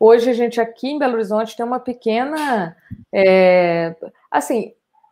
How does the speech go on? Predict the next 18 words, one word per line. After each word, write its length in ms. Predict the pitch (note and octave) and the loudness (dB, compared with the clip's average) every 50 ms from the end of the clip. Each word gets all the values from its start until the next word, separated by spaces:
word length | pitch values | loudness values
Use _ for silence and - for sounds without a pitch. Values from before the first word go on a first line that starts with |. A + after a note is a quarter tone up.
| _ _ _ _ _ _ _ _ _ _ - | _ _ _ _ _ _ _ _ _ _ 0
a-, 180 | - B3 A#3+ A#3+ - | 0 0 0 -2 -2
antes 280 | C4 D4 F#4 G#4+ G#4 D#4+ | 2 4 4 4 4 2
da 80 | D#4+ | 2
pandemia 500 | D#4 D4+ C#4 C4+ C4+ B3 A#3+ A#3+ B3 C4+ | 2 2 0 2 2 2 2 2 0 -2
a 40 | C#4 | -2
gente 180 | B3 C#4 C4+ - | -2 -4 -4 0
tava 220 | C#4+ C4 B3 C4 | 0 2 2 0
bem 240 | A3 G3+ A#3 A#3 B3 | 0 2 0 0 2
mais 240 | C4 C4 C4 B3+ C4+ | 0 -2 -2 0 -2
ativo, 680 | C#4 C#4+ - - - - G#3+ G3 F#3 E3 D3 C#3+ D3+ | -4 -4 -4 -10 -6 -4 -2 -2 -2 -4 -6 -12 -12
que 80 | - F3 | -10 -8
a 40 | |
gente 140 | E3+ F3 F3 | -8 -8 -6
fazia 340 | - G3 F#3+ F3+ F#3 G3+ G3 | -6 -6 -6 -4 -4 -4 -6
desidratados, 920 | F#3 F#3 G3 G3 F#3+ G#3+ G#3+ A3 G#3+ G#3+ G#3+ G3 F#3 F3 D#3+ D#3+ - - | -4 -6 -10 -4 -2 0 0 0 0 0 0 2 2 2 0 -2 -6 -12
frutas 380 | - - A3+ A#3+ A#3+ A#3+ A3 F#3 | -6 -4 -4 -4 -4 -6 -8 -6
desidratadas, 1120 | F#3+ G3 F3+ E3+ E3+ F3+ F3 E3 - - F#3 F#3+ G3+ G#3+ A3+ A#3 A#3 A#3 G#3+ A#3 A3+ A3+ - | -6 -6 -6 -4 -4 -4 -4 -4 -4 -4 -2 -2 0 2 2 2 2 0 0 -2 -2 -2 -4
conservas, 1000 | _ F#3+ F3+ F#3 - - F3+ F3 F3+ G3 G#3 G3+ G3 G#3 G3+ A3+ A3+ A3 - _ | _ -8 -8 -8 -6 -4 -2 0 2 0 0 -2 -4 -6 -4 -6 -6 -6 -10 _